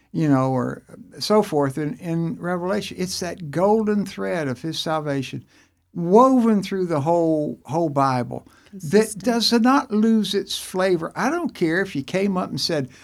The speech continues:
Speaker 1: "Oh, there's hidden books, there's this, there's that, and the other," which they're always trying to do.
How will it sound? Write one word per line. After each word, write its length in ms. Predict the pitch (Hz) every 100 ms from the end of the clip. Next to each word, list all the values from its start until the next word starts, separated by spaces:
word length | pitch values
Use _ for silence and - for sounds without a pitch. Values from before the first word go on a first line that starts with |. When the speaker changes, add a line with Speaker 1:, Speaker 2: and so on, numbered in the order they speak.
| _
Speaker 1:
"Oh, 280 | - 160 226
there's 260 | 214 202 147
hidden 340 | 160 196 190
books, 280 | 185 214 -
there's 240 | 170 135
this, 320 | 151 214 208 -
there's 180 | 147
that, 160 | 180 202
and 80 | 202
the 80 | 160
other," 160 | 165
which 220 | 160 160
they're 160 | 165 156
always 260 | 180 190 185
trying 280 | 175 147
to 100 | 139
do. 260 | 123 123